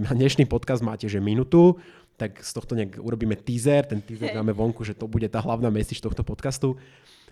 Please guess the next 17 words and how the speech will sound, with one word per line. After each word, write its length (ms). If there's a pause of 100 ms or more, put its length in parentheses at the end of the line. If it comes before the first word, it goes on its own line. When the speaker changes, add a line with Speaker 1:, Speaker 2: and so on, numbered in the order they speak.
(120)
Speaker 1:
A, 460
odkomunikujte 1040
kvalifikovane 640
váš 240
tím. 240 (840)
V 140
praxi 480 (640)
predstavte 800
kľúčových 400
členov 260
toho 220
tímu 320 (560)
a 80
teraz 480 (400)
vypichnite 640
tie 160
skúsenosti, 880